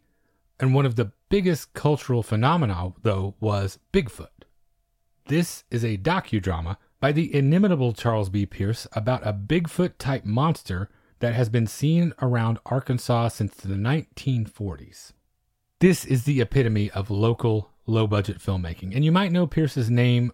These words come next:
from the original The Town That Dreaded Sundown, another one of my favorites. This is a fun mix of locals recounting their experiences with the creature,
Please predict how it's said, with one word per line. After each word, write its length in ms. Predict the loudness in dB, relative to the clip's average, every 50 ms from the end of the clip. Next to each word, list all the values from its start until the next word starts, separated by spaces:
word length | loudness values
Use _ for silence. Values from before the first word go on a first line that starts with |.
| _
from 220 | _ -2 0 0 2
the 140 | 2 2 2
original 580 | 2 0 0 0 0 0 0 0 0 -2 -4 -4
The 80 | -6 -6
Town 280 | -6 -4 -4 -2 -2 -4
That 100 | -4 -4
Dreaded 320 | -4 -4 -4 -4 -6 -8
Sundown, 520 | -4 0 2 2 4 4 4 2 2 2
another 300 | 2 2 2 2 2 4
one 140 | 4 4 2
of 80 | 2 2
my 100 | 2 0
favorites. 600 | 0 0 -2 -2 -2 -4 -14 -16 -18 -20 -20 _ _ _ _ _ _ _ _ _ _ _ _ _ 0
This 120 | 2 4 4
is 120 | 4 4
a 80 | 2 2
fun 300 | 2 2 2 4 4 4
mix 200 | 4 2 0 -2
of 220 | -2 -2 -2 0
locals 580 | 0 0 2 4 2 2 2 2 2 2 4 4
recounting 520 | 4 2 2 2 2 2 2 4 4 4
their 160 | 4 2 2
experiences 720 | 2 0 -4 -6 -2 2 2 4 4 2 0 -2 -4 -2 -2
with 160 | -2 -2 -2
the 100 | -4 -8
creature, 460 | -6 -2 -2 -2 0 0 -2 -4 -4